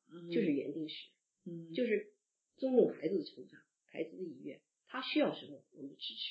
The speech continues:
Speaker 2: 什么。
Speaker 1: 我就想那个看电影那个功夫里面那个，这老虎是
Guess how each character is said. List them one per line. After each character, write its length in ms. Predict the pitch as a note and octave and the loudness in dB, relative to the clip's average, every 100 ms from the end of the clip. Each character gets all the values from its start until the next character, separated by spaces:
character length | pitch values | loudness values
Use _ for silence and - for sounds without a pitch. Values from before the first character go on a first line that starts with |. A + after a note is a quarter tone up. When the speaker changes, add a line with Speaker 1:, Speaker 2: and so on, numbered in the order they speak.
| - | -10
Speaker 2:
什 1040 | - _ _ _ _ _ _ _ _ G3+ | -16 _ _ _ _ _ _ _ _ -2
么。 120 | F#3+ | 0
Speaker 1:
我 60 | - | 0
就 260 | - G3 | 0 0
想 300 | - - G3 A3 | 0 -2 -2 0
那 60 | G3+ | -2
个 100 | F#3+ | -2
看 160 | - G3 | 0 2
电 220 | G#3+ F#3 | 2 0
影 140 | - D3+ | -2 -4
那 80 | E3+ | -6
个 60 | - - _ | -8 -14 _
功 280 | B3+ B3+ B3 | 6 8 8
夫 120 | G3 | 8
里 140 | E3 | 8
面 220 | D#3 E3 F#3 | 4 0 2
那 100 | F#3 | 0
个， 80 | F3 - - | -2 -6 -4
这 100 | - G#3 | 6 12
老 380 | F3+ G#3 E4+ | 12 12 12
虎 200 | - D3+ - | 8 -2 -2
是 400 | - - - | 0 0 0